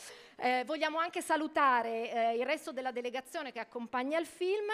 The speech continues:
in particolare Stefano Coletta, direttore di Rai Uno, Paola,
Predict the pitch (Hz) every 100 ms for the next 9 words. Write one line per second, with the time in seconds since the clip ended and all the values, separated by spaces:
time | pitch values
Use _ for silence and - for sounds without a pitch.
0 | 427 285 247 262 254 262 269 269 262 -
1 | - 247 226 233 240 277 302 320 330 254
2 | 220 - 233 226 233 254 277 330 370 370
3 | 370 - 294 294 294 277